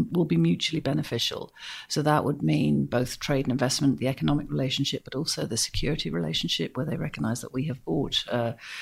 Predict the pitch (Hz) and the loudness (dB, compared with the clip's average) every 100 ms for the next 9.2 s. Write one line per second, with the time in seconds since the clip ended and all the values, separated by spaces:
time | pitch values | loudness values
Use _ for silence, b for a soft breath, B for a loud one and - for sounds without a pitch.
0 | B 170 175 151 165 156 170 - 175 156 | B 0 0 2 2 4 2 2 2 2
1 | 156 165 - 156 147 - 120 156 - 151 | 0 0 0 0 0 0 0 0 0 -2
2 | 160 190 - - B B B B 175 175 | 0 -2 -4 -8 B B B B 4 6
3 | - 180 175 165 160 156 160 151 151 143 | 6 6 8 6 4 2 4 4 4 2
4 | 147 139 113 - - - 160 - - 180 | 2 0 -2 -6 -8 -4 -4 -2 0 0
5 | 175 165 160 165 165 - - - 156 151 | 2 2 2 2 2 2 4 4 4 0
6 | - - 143 - - - - 64 - - | -2 -2 -2 -2 -6 -10 -10 -8 -2 2
7 | - 135 131 117 - 120 117 104 - 107 | 2 2 0 0 0 0 0 -2 -4 -6
8 | - 113 120 113 120 - 123 123 - 107 | -4 -2 -2 -2 0 0 2 2 4 2
9 | 120 | 0